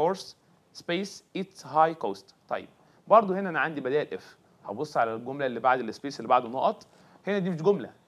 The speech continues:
ده فريز، أو noun. بيقول it's high cost، التكلفة العالية.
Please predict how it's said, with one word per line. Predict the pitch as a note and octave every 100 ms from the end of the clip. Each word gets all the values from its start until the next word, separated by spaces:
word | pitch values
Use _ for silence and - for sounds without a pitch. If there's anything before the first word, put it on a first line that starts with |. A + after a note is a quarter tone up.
| -
ده |
فريز، | A2+ D#3+ C#3 F#2 - _ -
أو | C3 C3+
noun. | D3 B2 F#2+ F#2+ _ _ _ _ _ _ -
بيقول | - D#3 D3+
it's | F3 E3+ E3
high | C#3+ C#3+ D3 F#3 - _ _ -
cost، | G#3+ A#2 - - - _ _ -
التكلفة | A2+ F#2+ G#2+ D3
العالية. | D3+ F3+ B2